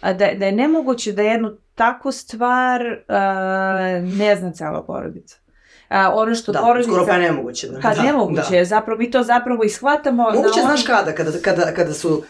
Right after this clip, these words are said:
Speaker 2: kada su svi članovi porodice nekud sa strane, mislim, znaš, n-, n-, n-, okej, e, njegov otac i mama, ovaj, su ti koje, ali deca nisu morala da znaju, deca su po nekim internatima, ti, n-, znaš kako te stvari funkcionišu,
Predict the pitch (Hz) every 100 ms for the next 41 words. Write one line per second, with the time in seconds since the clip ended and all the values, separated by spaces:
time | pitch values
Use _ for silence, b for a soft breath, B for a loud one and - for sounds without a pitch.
0 | B - 160 165 175 165 226 262 233 233
1 | 202 214 214 190 - 170 165 185 196 -
2 | 160 135 - _ _ - 156 - 156 139
3 | 131 113 113 127 151 143 - B 175 -
4 | 170 165 170 165 170 101 101 - b -
5 | - 175 135 - - 151 147 147 - -
6 | - - 170 - 160 170 180 160 147 156
7 | 180 233 233 180 165 180 196 185 180 175
8 | - _ _ _ 151 156 156 156 160 156
9 | 156 160 - 165 165 151 151 147 165 196
10 | 240 247 - 139 127 117 - 107 120 131
11 | - 156 131 139 139 131 - 127 123 131
12 | 156 160 160 156 147 147 147 151 143 151
13 | 151 147 147 - 143 139 139 - 143 135
14 | 143 156 147 -